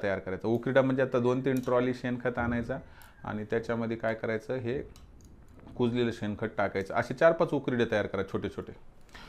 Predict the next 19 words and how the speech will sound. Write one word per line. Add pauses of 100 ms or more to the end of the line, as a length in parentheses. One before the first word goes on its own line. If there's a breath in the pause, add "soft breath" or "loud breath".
(240 loud breath)
मग
काय
करायचं,
आता
उकिरडा
तुम्ही
तयार
केला, (100)
एक्झाम्पल
द्यायला
बरं
काय, (560 loud breath)
एक
पाच
बाय
पाचचा
उकिरडा
तयार
केला.